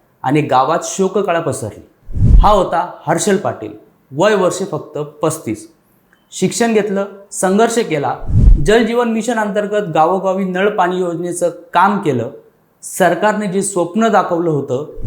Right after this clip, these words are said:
हर घर जल, ते पूर्ण करण्यासाठी त्यानं स्वतःचे पैसे लावले. पण सरकारने त्याला काय दिलं माहितीये? ना बिल, ना पैसे. त्याला मिळालं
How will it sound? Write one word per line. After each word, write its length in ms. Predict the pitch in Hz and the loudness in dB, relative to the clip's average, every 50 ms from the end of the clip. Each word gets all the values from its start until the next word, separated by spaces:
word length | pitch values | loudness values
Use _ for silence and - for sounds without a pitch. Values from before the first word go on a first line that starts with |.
| - - | 2 4
हर 200 | - - 185 202 | 6 6 6 6
घर 180 | - 170 175 170 | 4 2 0 -2
जल, 400 | 170 151 156 170 165 165 160 160 - - _ _ _ _ _ _ _ _ _ _ | -2 -2 -2 -2 -2 -2 -4 -8 -12 -18 _ _ _ _ _ _ _ _ _ _
ते 60 | - 185 | 0 0
पूर्ण 400 | - - - 190 185 208 233 233 | 0 0 -2 -2 0 0 0 0
करण्यासाठी 600 | - 196 175 160 165 160 160 165 160 - 180 190 | 2 0 0 0 0 -2 -4 -6 -6 -4 -6 -4
त्यानं 280 | - 170 151 156 156 | -4 -2 -2 -2 -2
स्वतःचे 520 | 156 156 - 147 139 - 147 147 - 165 156 | -4 -4 -4 -4 -2 -2 -4 -2 -4 -6 -8
पैसे 520 | 151 - - 170 175 190 185 - 226 208 | -8 -4 -2 0 0 0 2 2 2 2
लावले. 260 | 180 139 117 107 107 - - - - _ _ _ _ _ _ _ _ _ _ _ _ | 2 2 0 -2 -6 -8 -12 -16 -20 _ _ _ _ _ _ _ _ _ _ _ _
पण 120 | 143 135 127 | -8 -6 -6
सरकारने 720 | 127 - - 143 131 143 139 190 202 202 180 156 135 127 151 - - - _ _ _ - | -6 -2 0 0 0 0 0 0 0 0 0 0 -4 -4 -6 -10 -14 -20 _ _ _ -2
त्याला 180 | 151 151 151 | 0 0 0
काय 220 | 147 151 135 120 110 | 0 0 -2 -2 -2
दिलं 180 | 107 104 104 - - - _ _ _ _ _ _ _ _ - | -4 -8 -10 -12 -16 -20 _ _ _ _ _ _ _ _ -6
माहितीये? 720 | 131 123 123 127 123 - 196 214 220 214 - - - _ _ _ _ _ - | -2 -2 -2 0 0 0 -2 -2 -2 -6 -12 -18 -20 _ _ _ _ _ -8
ना 240 | 139 139 139 139 | -4 -2 0 0
बिल, 400 | 127 123 131 165 202 214 233 - - - - - _ _ | 0 0 2 2 2 0 -2 -6 -12 -18 -20 -20 _ _
ना 140 | 151 156 156 | -4 -2 -2
पैसे. 680 | 151 - 175 190 196 190 - 175 135 117 - - - - _ _ _ _ _ _ - | 0 2 2 2 2 0 0 -2 -2 -4 -6 -12 -18 -20 _ _ _ _ _ _ 0
त्याला 240 | 170 165 170 196 214 | 2 2 4 2 2
मिळालं 380 | 202 190 170 151 139 135 160 | 2 0 0 -2 -2 -4 -6